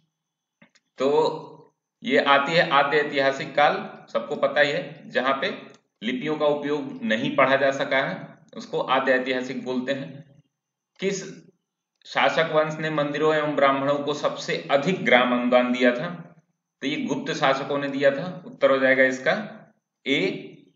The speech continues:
गुप्त शासक जो थे हिंदू धर्म से संबंधित थे। अगला प्रश्न देखेंगे, डीएनए अंगुली छाप, फिंगरप्रिंटिंग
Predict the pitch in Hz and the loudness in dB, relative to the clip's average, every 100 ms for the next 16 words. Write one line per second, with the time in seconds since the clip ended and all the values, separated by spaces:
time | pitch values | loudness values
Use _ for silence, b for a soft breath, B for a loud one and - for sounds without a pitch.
0 | _ _ _ 90 127 131 175 165 - - | _ _ _ -8 -6 -2 0 0 0 -2
1 | 123 139 139 123 127 127 113 131 127 143 | -2 0 -2 -2 -4 -4 -6 -4 -2 0
2 | 135 135 139 135 131 131 131 139 - 190 | 2 0 -2 -6 -2 -2 -2 -4 -6 -10
3 | - - _ _ _ _ _ _ _ - | -12 -18 _ _ _ _ _ _ _ -6
4 | 110 143 143 143 147 143 151 151 165 170 | 0 0 0 -2 -2 -4 -2 -4 -4 0
5 | 131 156 160 170 165 160 160 - 127 127 | 2 2 2 0 0 -4 -6 -2 0 0
6 | - - - _ _ _ _ _ _ _ | -2 -12 -20 _ _ _ _ _ _ _
7 | _ _ 131 131 160 156 147 143 143 107 | _ _ -4 2 2 2 -4 -2 -2 -2